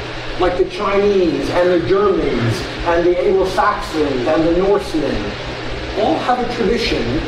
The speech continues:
of a fire-breathing reptile. Maybe it existed.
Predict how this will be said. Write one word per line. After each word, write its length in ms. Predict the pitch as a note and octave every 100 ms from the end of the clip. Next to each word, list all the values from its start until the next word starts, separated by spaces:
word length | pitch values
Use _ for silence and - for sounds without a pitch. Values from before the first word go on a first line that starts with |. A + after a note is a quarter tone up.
| - - - - - - -
of 60 | -
a 100 | -
fire-breathing 880 | F#4+ F#4+ G4 D#4 E4 F#4 D3 C#3 C3 - - - D3+
reptile. 480 | E3 - - - - - - - - - - - - - - - - - - - - G#2+ - - - - - -
Maybe 180 | - C#4
it 180 | A3 -
existed. 480 | A#2+ - - B2